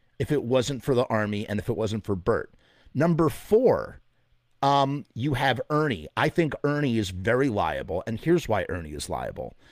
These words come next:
Because Ernie, n-, fi-, knowing the truth, knowing that a chemical spilled all over this corpse and reanimated it, still chose to burn it and possibly spread whatever it was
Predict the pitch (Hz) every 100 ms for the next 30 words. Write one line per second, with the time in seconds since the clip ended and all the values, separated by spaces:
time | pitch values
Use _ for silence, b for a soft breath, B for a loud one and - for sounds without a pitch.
0 | b b - - 151 - - 180 220 190
1 | 104 107 147 - _ _ _ - 131 143
2 | - - 170 - 143 160 208 269 233 196
3 | - 185 92 - - - 143 190 226 185
4 | 139 - 196 240 247 254 - - - 165
5 | 147 147 - 139 170 214 202 180 165 156
6 | - b b b b 139 - - 151 135
7 | 127 - 131 123 131 139 202 240 143 98
8 | 90 98 - b b - - 202 240 -
9 | - 185 143 110 101 - - 160 117 92
10 | 165 196 113 98 - 135 139 _ - 160
11 | 196 220 180 196 - - - 185 156 120
12 | 113 135 156 160 196 147 127 123